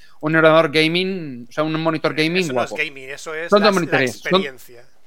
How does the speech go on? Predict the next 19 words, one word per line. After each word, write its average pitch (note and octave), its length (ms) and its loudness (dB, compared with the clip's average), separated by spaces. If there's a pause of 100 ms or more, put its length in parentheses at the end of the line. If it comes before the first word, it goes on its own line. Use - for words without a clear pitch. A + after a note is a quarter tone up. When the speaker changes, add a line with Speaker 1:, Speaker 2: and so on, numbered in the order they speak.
(240)
Speaker 2:
Es - 260 -20
la D3 180 -14
experiencia. C#3 140 -18
Speaker 1:
Claro, A2 340 -2
claro, A2+ 200 -2
Speaker 2:
Yo E3+ 120 -14
tener F3 180 -12
ese, C3 160 -14
Speaker 1:
claro. A2 220 -2
Yo C#3+ 160 2
por E3 80 4
Speaker 2:
ese F3 80 0
Speaker 1:
ej- E3+ 40 -12
Speaker 2:
monitor, F#3+ 460 -12
vamos. C3 320 -16 (640)
Speaker 1:
yo D3 140 6
ahora D#3+ 80 6
tengo E3+ 200 4
uno, E3+ 160 2